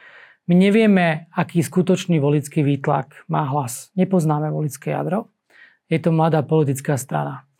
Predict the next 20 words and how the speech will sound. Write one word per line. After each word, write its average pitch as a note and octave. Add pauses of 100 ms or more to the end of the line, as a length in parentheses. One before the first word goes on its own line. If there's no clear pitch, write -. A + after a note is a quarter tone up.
(340)
Súčasne G#3
vieme, G3+
že, D#3 (240)
a, D3 (240)
áno, G#3 (400)
P G3
S F#3+
si F3
pravdepodobne F3
môže E3
byť D3
isté D3
dvojcifernými C#3+
preferenciami, D#3 (800)
ale, E3+ (240)
a, D3+ (680)
jeho G3
volické F#3
jadro F3
je D#3